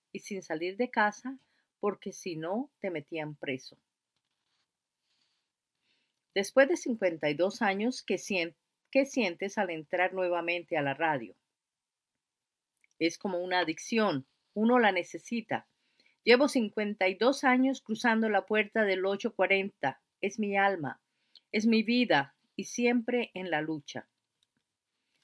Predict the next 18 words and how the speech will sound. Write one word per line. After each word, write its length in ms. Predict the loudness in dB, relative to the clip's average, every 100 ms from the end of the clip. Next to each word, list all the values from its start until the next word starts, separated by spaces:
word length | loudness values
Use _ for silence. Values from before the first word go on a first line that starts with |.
| _
Ahora 540 | 2 6 6 6 4 4
es 200 | 0 -2
Viva 280 | 0 2
Radio, 600 | 2 4 4 2 -2 -4 -8 _ _ _ _ _
ciento 360 | _ -4 -2 -4
siete 380 | -2 0 0 -2
punto 380 | -2 -2 -4 -4
tres 380 | 0 0 0 -6
F 260 | -4 -2
M. 380 | -2 -2 -4 -6 _ _ _ _ _
Se 200 | -4 -4
cambió 320 | -4 -2 0
de 140 | 0
dueño, 440 | 2 0 0 -4 -8
ahora 360 | -6 -2 0 0
tenemos 420 | -2 -4 -6 -8
cuatro 340 | -2 -2 0 2
radios. 640 | 4 4 2 -12 -18